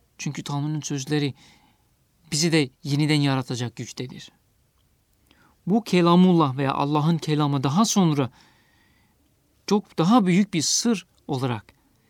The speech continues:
Mesih İsa olarak beden aldı. Yaşam sözü dünyada yaşadı. Bu konu aslında derin bir konu ve daha sonraki pro-, programlarda ona gireceğiz.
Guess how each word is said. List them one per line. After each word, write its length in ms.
Mesih 440
İsa 400
olarak 360
beden 560
aldı. 480
Yaşam 480
sözü 580
dünyada 420
yaşadı. 540
Bu 200
konu 380
aslında 400
derin 280
bir 80
konu 320
ve 120
daha 200
sonraki 440
pro-, 280
programlarda 580
ona 200
gireceğiz. 560